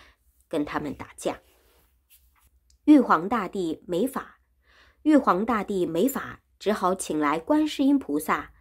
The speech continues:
可是菩萨派出的护教慧岸也不是悟空的对手，护教慧岸就是他，不是悟空的对手，就是打不过悟空，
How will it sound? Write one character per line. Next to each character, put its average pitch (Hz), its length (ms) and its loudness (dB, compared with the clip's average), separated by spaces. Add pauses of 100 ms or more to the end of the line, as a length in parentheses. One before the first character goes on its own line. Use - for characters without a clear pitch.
(280)
可 202 180 6
是 190 340 0
菩 185 220 -8
萨 240 200 -8
派 - 220 -6
出 226 220 -2
的 220 220 -2 (120)
护 302 340 2
教 196 300 -2
慧 202 240 0
岸 180 300 -8 (300)
也 180 200 6
不 185 140 -2
是 285 160 0
悟 277 180 2
空 330 240 -2
的 277 100 0
对 311 220 0
手， - 420 -6 (380)
护 269 220 -2
教 240 180 2
慧 208 180 -4
岸 190 220 -4
就 170 140 -6
是 170 100 -10
他， 175 300 -14 (640)
不 208 120 2
是 - 160 2
悟 311 180 4
空 311 240 0
的 262 140 2
对 254 180 0
手， 170 220 -2
就 170 160 -6
是 156 400 -6
打 151 260 0
不 185 140 -4
过 277 160 6
悟 247 160 2
空， 254 400 2